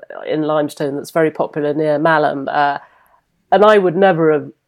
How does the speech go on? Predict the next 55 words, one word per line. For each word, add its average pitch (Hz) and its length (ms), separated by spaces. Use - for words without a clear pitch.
I 190 100
would 202 140
almost 170 480
just 165 260
avoided 160 480
it 127 120
just - 240
because 165 440
I 147 120
just 156 220
knew 165 140
<laughs> - 120
that - 40
everyone 165 380
owned 160 180
it, 139 80
which 180 140
is 214 60
a 208 40
bit, - 260
bit - 180
silly 151 280
in 147 80
a 151 80
way. 151 200
But 147 160
anyhow, 165 420
Oliver, 170 360
who 160 100
I 160 100
was, 147 240
right, 160 320
who 160 100
I 156 60
was 151 160
doing 165 280
a 156 40
few 165 180
work, 160 280
day, 175 200
one 170 200
day 170 160
workshops 151 400
with 151 100
at 139 80
the - 80
time, 160 320
he, 156 200
he, 190 160
he 165 360
photographed 156 600
it, 147 180
and 139 100
he 147 60
had 147 160